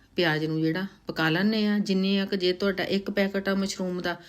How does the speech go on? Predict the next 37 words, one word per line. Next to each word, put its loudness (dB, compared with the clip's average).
ਤੁਸੀਂ 0
ਉਹਦੇ 4
ਹਿਸਾਬ 0
ਨਾਲ -2
ਪਿਆਜ਼ -2
ਟਮਾਟਰ -4
ਪਾ -2
ਲਓ। 0
ਜੇ 0
ਦੋ 2
ਪੈਕਟ -4
ਆ -4
ਤਾਂ -6
ਉਹਦੇ -6
ਨਾਲ -4
ਪਾ -6
ਲਓ। -4
ਆਪਣਾ -6
ਇੱਕ -6
ਪੈਕਟ -8
ਸੀ, -2
ਇਸ -4
ਕਰਕੇ -6
ਆਪਾਂ -8
ਜਿਹੜਾ -2
ਆ -6
ਤੇ 4
ਦੋ 2
ਪਿਆਜ਼ 2
ਸੀ, 2
ਉਹਨਾਂ 0
ਦੀ 0
ਸਾਈਡਾਂ 0
ਜਿਹੜੀਆਂ 0
ਆਪਾਂ -6
ਲਾ -4
ਲਈਆਂ 0